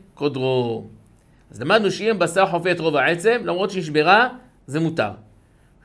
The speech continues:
שואל רבינה את רבא, מה הדין אם הבשר הוא לא נמצא ברצף על גבי העצם וחופה את רובו,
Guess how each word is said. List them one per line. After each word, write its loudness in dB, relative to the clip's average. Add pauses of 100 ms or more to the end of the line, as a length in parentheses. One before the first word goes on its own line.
(140)
שואל -4
רבינה -4
את -6
רבא, 2 (380)
מה -4
הדין -6 (460)
אם -6
הבשר 0 (340)
הוא -2
לא 4 (120)
נמצא 0
ברצף 2 (240)
על 4
גבי 2
העצם -2 (160)
וחופה -2
את -4
רובו, -4